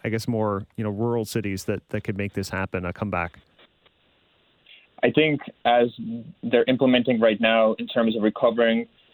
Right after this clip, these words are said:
Speaker 2: rec-, re-, opening up everything with, um, phases, phase one, phase two, and phase three,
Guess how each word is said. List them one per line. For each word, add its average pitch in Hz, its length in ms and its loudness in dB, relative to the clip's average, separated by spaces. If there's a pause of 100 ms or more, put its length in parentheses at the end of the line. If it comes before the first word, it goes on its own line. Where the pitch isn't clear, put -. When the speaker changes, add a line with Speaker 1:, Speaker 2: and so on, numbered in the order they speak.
(140)
Speaker 2:
rec-, 113 100 2 (160)
re-, 113 460 2
opening 120 320 4
up 110 140 4
everything 113 500 2 (120)
with, 110 220 2 (520)
um, 98 240 2 (180)
phases, 131 400 4 (220)
phase 107 220 2
one, 123 520 4
phase 107 200 2 (100)
two, 120 160 2
and 107 140 2
phase 107 260 2
three, 131 300 2